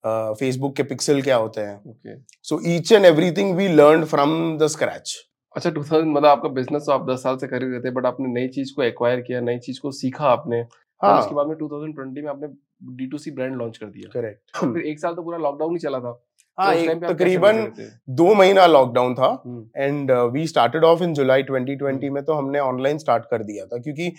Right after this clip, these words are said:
Speaker 1: काफी सारे कुरियर पार्टनर्स ओपन हो चुके थे।
Speaker 2: हम्म, हम्म। तो टू थाउजेंड ट्वेंटी से लेकर टू थाउजेंड ट्वेंटी थ्री तक
Speaker 1: हम्म।
Speaker 2: कितना आपने रेवेन्यू जनरेट किया इन दो सालों में?
Speaker 1: यार, देखो, हमने पहले साल किया था तकरीबन नौ करोड़।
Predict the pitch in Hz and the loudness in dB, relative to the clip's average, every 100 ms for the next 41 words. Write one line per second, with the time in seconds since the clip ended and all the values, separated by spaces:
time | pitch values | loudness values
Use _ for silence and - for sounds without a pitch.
0 | _ _ 147 151 156 156 147 143 139 139 | _ _ 0 2 2 4 2 2 2 2
1 | 139 139 143 139 131 _ 131 120 131 117 | 0 0 -4 -6 -10 _ -8 -8 -8 -8
2 | 110 104 98 127 123 117 117 - 156 160 | -10 -14 -14 -14 -14 -16 -8 -6 0 2
3 | 151 156 143 131 131 143 139 131 147 139 | 2 0 -2 -2 -2 -2 -2 -2 -4 -4
4 | 135 143 131 123 139 135 - - 135 127 | -4 -4 -2 -2 -2 -4 -6 -4 0 2
5 | 110 - _ 131 127 123 131 147 139 135 | 0 -4 _ 0 0 0 2 2 2 0
6 | 120 123 127 120 113 113 120 110 107 107 | -2 0 -2 -2 -2 -4 -6 -6 -6 -10
7 | - 107 110 107 101 101 101 131 - 151 | -14 -8 -8 -6 -10 -10 -14 -12 -4 -2
8 | 156 151 160 185 190 147 127 131 151 156 | 0 0 0 0 0 -2 -2 0 0 2
9 | 160 151 147 147 147 156 151 143 143 143 | 4 4 4 -2 -2 -2 -4 -6 -4 -4
10 | 127 120 120 131 147 | -2 -4 -4 -6 -6